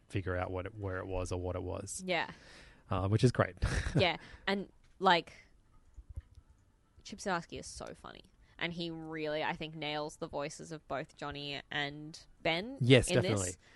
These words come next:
Speaker 2: Like, the really antagonistic relationship is, but, like, full of so much, like, love and emotion. I think
Speaker 1: Yeah.
Speaker 2: he really nails that.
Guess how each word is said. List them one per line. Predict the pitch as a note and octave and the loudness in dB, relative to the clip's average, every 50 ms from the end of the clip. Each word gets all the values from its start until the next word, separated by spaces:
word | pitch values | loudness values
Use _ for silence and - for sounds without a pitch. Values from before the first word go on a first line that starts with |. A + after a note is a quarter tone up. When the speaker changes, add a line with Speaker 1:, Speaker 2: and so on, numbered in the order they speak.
| - | -2
Speaker 2:
Like, | - F#3 E3+ D#3+ - - - - | 0 0 0 0 -2 -8 -6 -2
the | - F3+ | -2 -2
really | E3 F3 F3+ F3+ F3+ F3 | 0 0 0 0 0 0
antagonistic | G#2+ D#3+ D#3+ E3 - - E3 E3 D#3 D#3+ D#3 D3+ - - D#3+ D3+ - | 0 0 -2 -4 -4 -2 -2 -2 -2 -4 -6 -10 -8 -8 -10 -10 -8
relationship | D#3+ D#3+ D3+ D3+ D#3 - - F3 E3+ G3 F#3 - D#3+ | -6 -4 -4 -4 -4 -6 -8 -8 -6 -6 -4 -4 -4
is, | D#3+ - - - - - | -8 -8 -12 -16 -10 -8
but, | - - | -6 -4
like, | - D3+ D3 D#3+ - - - - - - - - _ - - - | -2 -4 -4 -4 -8 -14 -20 -20 -20 -20 -20 -20 _ -20 -20 -20
full | - - - F3+ E3 E3 | -14 -6 -2 -2 -2 -2
of | D#3+ - | -2 -2
so | - D#3+ D3+ | -2 -2 -2
much, | D3+ D#3 - - | -2 -4 -4 -6
like, | D3 C#3+ - - | -6 -6 -6 -2
love | D#3 D3+ D#3+ E3 E3 | 0 0 0 0 -2
and | D3+ D3+ | -6 -8
emotion. | D3 D3+ E3+ F3 - - B3+ B3+ | -6 -6 -6 -6 -6 -8 -8 -4
I | |
think | - B2 | 0 4
Speaker 1:
Yeah. | B2 A#2 A2 G2+ | 6 6 6 4
Speaker 2:
he | F#2+ D#3+ | 2 0
really | E3 D#3 D#3+ D#3+ | -2 -2 -2 -2
nails | D#3 D#3 D3+ D3+ D3+ D#3+ - | -2 0 0 0 -2 -2 -2
that. | - C#3 C3+ - | -2 -2 -2 -2